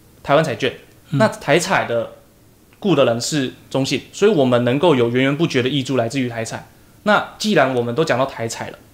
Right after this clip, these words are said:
Speaker 1: 那我们就要得讲到它是有公益背景的。
Speaker 2: 嗯。
Speaker 1: 毕竟彩券是以公益为生，所以中信在做这间学校的时候，它也必须要顾及公益。
Speaker 2: 嗯。
Speaker 1: 所以在这个情况底下，台彩给了我们很多的金额去让我们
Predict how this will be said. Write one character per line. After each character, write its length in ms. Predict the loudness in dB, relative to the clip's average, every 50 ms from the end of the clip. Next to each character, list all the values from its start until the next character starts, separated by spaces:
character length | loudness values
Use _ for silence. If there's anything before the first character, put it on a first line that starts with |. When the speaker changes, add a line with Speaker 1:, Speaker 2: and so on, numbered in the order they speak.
| _ -20 -8 0
Speaker 1:
那 220 | 2 4 4 4 4
我 140 | 2 0
们 160 | -2 -2 -2 0
就 100 | 2 2
要 80 | 4
得 180 | 4 4 0 0
讲 200 | 0 -2 -2 0
到 140 | 0 0 0
它 180 | 0 0 -2
是 140 | 0 2 0
有 80 | 0 0
公 220 | 0 0 0 0
益 100 | 0 2
背 160 | 2 0 0
景 160 | -2 -6 -12 -14 -16
的。 80 | -18 -20 -8 -4
Speaker 2:
嗯。 140 | -4 -4 -4 -6 -12 -20 -4
Speaker 1:
毕 140 | 0 0 2
竟 120 | 2 2
彩 240 | 0 0 0 0 0
券 200 | 2 2 0 0
是 120 | 0 0 0
以 60 | 0
公 160 | 0 0 0 2
益 80 | 2
为 140 | 2 0 -2
生， 220 | -2 -6 -6 -8 -8 -12 -18 -20 -20 -20 -20 -12
所 180 | -2 2 2
以 40 | 2
中 200 | 4 4 2 2
信 160 | 2 0 0
在 120 | 2 2 2
做 180 | 4 2 4
这 80 | 4 4
间 100 | 4 4
学 120 | 2 0
校 140 | 2 4 4
的 60 | 2
时 120 | 2 2 0
候， 120 | 0 0
它 160 | 0 0 0
也 120 | 0 0 0
必 140 | -2 -2 -4
须 140 | 0 2
要 60 | 0 2
顾 160 | 2 -2 -4
及 160 | -4 -6 -4
公 200 | -4 -4 -4 -4
益。 140 | -6 -8 -10 -14 -8 -8
Speaker 2:
嗯。 140 | -8 -8 -8 -12
Speaker 1:
所 140 | -2 0 2
以 40 | 4
在 100 | 4 4
这 120 | 4 2
个 60 | 0 0
情 120 | 0 0
况 140 | 0 0 0
底 80 | -2
下， 280 | -4 -4 -6 -6 -6 -8 -14 -20 -20 -20 -20 -6 0
台 140 | 0 2 2
彩 180 | 2 0 2
给 140 | 2 2 4
了 80 | 4 4
我 80 | 4
们 200 | 2 0 -2 -2 -4
很 280 | -4 -2 -2 -2 -2 -2
多 260 | 0 2 4 4 6
的 220 | 6 6 4 4 2
金 280 | 0 -2 -2 0 0
额 100 | 0 -2
去 140 | -2 -2 0
让 120 | 0 0 0
我 40 | 0
们 120 | -2